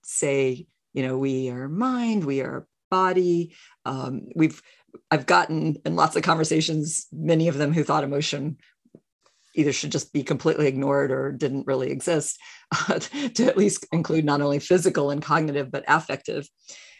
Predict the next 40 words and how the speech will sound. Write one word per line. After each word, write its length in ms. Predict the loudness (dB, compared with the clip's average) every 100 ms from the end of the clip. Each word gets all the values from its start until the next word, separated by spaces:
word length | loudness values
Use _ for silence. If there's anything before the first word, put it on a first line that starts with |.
| _ _
And 480 | 2 2 2 0 -4 -8 _
I 200 | 4 4
believe 320 | 4 2 4
there's 160 | 2 0
also 240 | 0 0
a 80 | -2
spiritual 580 | 0 0 2 -4 -10 -16 _ _
side 280 | -2 0 2
of 100 | 0
us, 360 | -2 -4 -4 -4
and 300 | -4 -2 0
we 140 | 0 0
just 380 | 0 -2 -4 -6 _ _ -4
don't 340 | 0 2 0 0
know 100 | -2
how 140 | -2
to 100 | 0
deal 220 | 4 4
with 180 | 2 -4
it. 140 | -12 -8
We 120 | 0 0
don't 180 | 0
have 240 | 0 -2 -2
the 440 | -8 -8 -8 -10 -14 _ _ _ -6
material 500 | -6 0 2 2 0
tools 460 | -2 2 2 2
for 140 | -2 0
it. 220 | 0 -2
We 160 | -4 -6
don't 260 | -6 -10 -14 _
have 340 | -8 -2 -2 0
any, 420 | -2 -2 -2 -6 -18 -2
we 60 | 2
don't 180 | 2 4
really 220 | 4 4
know 160 | 4 2
what 160 | 2
it 160 | -2 -6 _ -20 _
does 680 | -2 0 0 -2 -4 -8 -10 _
functionally. 800 | -2 0 0 -2 0 0 -2